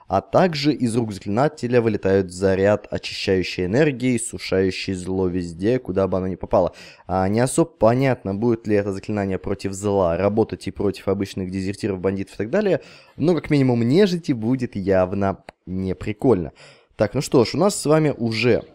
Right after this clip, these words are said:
два спутника в нашем клане, клане, это еще не финал, и это хорошо, потому что нам с вами необходим, как я уже говорил, вампир и некромант для полного сетапа, потому что, а, я хочу немножечко разнообразить всю эту деятельность.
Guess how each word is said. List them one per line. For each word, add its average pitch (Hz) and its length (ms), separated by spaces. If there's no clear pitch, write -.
два 101 460
спутника 170 540
в 143 60
нашем 135 260
клане, 127 380
клане, 110 380
это 107 220
еще 92 200
не 98 160
финал, 160 380
и 185 200
это - 320
хорошо, 123 560
потому 107 380
что 98 320
нам 110 200
с - 100
вами 98 140
необходим, 104 440
как - 120
я 101 60
уже 95 180
говорил, 98 360
вампир 104 460
и 135 200
некромант 123 640
для 104 200
полного 95 520
сетапа, 185 360
потому 117 320
что, 117 260
а, 90 300
я 90 380
хочу 107 540
немножечко 92 720
разнообразить 95 720
всю - 100
эту 117 120
деятельность. 101 420